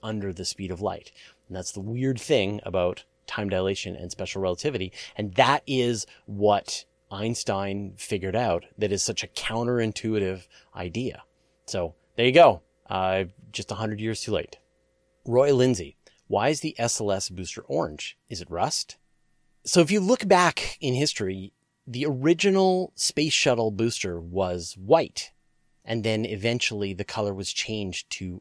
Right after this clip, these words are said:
orange. And you might wonder why. And the reason is because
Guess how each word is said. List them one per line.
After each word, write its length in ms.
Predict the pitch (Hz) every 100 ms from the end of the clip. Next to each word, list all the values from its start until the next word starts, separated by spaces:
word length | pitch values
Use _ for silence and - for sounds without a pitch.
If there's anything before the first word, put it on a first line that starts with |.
| -
orange. 540 | 190 170 73 - - _ - - _ _
And 160 | - 104
you 60 | 101
might 180 | 92
wonder 300 | 90 95 101
why. 520 | 92 110 180 151 - - _ - - _ -
And 120 | 135
the 60 | 143
reason 380 | 139 233 226 220
is 140 | 151
because 840 | 139 139 - 104 87 98 123 127